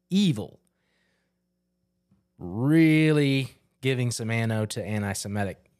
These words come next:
people who think that the Jews run the world <laughs> with that one. Um, but the, the point being is, Dennis Prager is Jewish, and Jewish people have a little bit different view of morality than Christian people do,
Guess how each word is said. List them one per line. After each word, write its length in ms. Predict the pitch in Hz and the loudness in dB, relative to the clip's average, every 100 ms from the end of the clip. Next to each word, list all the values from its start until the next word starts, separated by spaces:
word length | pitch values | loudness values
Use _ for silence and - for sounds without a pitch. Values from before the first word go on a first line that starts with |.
| _ - | _ -6
people 380 | 120 110 98 | -4 -4 -6
who 140 | 104 101 | -6 -6
think 280 | - 101 95 | -6 -8 -6
that 180 | 95 | -10
the 100 | 98 | -8
Jews 440 | 95 104 104 98 98 | -8 -6 -4 -6 -6
run 220 | 104 101 | -6 -4
the 80 | 92 | -6
world 320 | - 104 80 - - _ | -6 -8 -8 -14 -16 _
<laughs> 140 | _ | _
with 160 | 117 101 | -12 -8
that 220 | 104 73 | -8 -8
one. 200 | 98 95 _ _ _ _ _ - | -8 -8 _ _ _ _ _ -2
Um, 380 | 131 120 107 90 | 0 0 -4 0
but 300 | 139 143 120 | 2 2 0
the, 220 | 135 - - | 6 6 6
the 140 | 143 | -4
point 320 | 139 185 143 | 0 0 0
being 300 | 147 185 147 | 0 0 0
is, 320 | 113 110 147 - _ _ - | 0 -2 -4 -8 _ _ -10
Dennis 240 | 127 147 170 | -2 0 0
Prager 360 | 131 107 120 147 | -4 -4 -2 -2
is 100 | 151 | -2
Jewish, 520 | 254 165 - - - _ _ _ - | -2 -2 -4 -14 -16 _ _ _ -4
and 160 | 120 | -4
Jewish 400 | 107 170 240 - - | 0 0 2 0 -4
people 480 | 113 104 110 160 - _ _ _ _ _ | -6 -2 -2 -2 -6 _ _ _ _ _
have 240 | - 123 | -4 -2
a 60 | 117 | -2
little 360 | 113 120 131 143 | -4 -2 -2 0
bit 280 | 180 156 | -2 -4
different 380 | 139 135 147 139 | -6 -4 -4 -8
view 260 | 123 123 120 | -4 -4 -4
of 100 | 113 | -4
morality 540 | 117 104 101 104 104 | -6 -6 -6 -6 -6
than 160 | 120 127 | -6 -4
Christian 400 | 196 208 - 107 | -4 -4 -8 -8
people 280 | 107 101 95 | -8 -10 -10
do, 280 | 98 110 | -6 -6